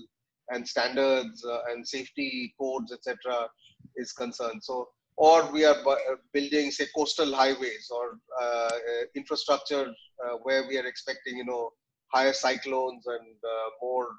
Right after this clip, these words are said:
kind of, uh, uh, precipitation. Are we building that in into, you know, infrastructure that's going to be there for forty to fifty years? So that is one element where I think, where is this, uh, investment and stimulus going to be directed towards?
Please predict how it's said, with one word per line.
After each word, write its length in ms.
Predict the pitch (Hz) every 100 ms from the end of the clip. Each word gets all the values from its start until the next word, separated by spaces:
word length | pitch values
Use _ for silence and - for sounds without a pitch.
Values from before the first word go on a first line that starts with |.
| _ _
kind 160 | 117 117
of, 80 | 117
uh, 500 | - - 113 107 107
uh, 480 | - _ 107 104 107 107
precipitation. 800 | 135 - 139 139 131 - 123 117 _ _ _ -
Are 120 | 127
we 140 | 139 156
building 460 | 147 156 170 165
that 340 | 151 147 147 139
in 240 | 151 143
into, 440 | 131 135 143 139 127
you 120 | 135
know, 120 | 135
infrastructure 640 | 135 135 156 - 196 -
that's 200 | 143 139
going 140 | 131 147
to 80 |
be 100 | 139
there 180 | 131 135
for 120 | 135 135
forty 220 | 127 123 123
to 80 | 123
fifty 240 | 120 _ 117
years? 420 | 104 - - - _ _ - _
So 100 | -
that 200 | 147 175
is 200 | 247 196
one 480 | 143 180 202 196 180 -
element 360 | 147 165 175 160
where 180 | 151 151
I 100 | 139 -
think, 200 | 160 156 _ _
where 260 | 139 147 170
is 200 | 175 165
this, 420 | 165 156 - - _ _ _ -
uh, 160 | 123 123 -
investment 640 | 135 139 143 139 151 147
and 160 | 143 135
stimulus 600 | - 135 147 147 143 -
going 140 | 139 135
to 80 | 139
be 100 | 131
directed 460 | 117 120 127 147 -
towards? 540 | 131 135 151 - -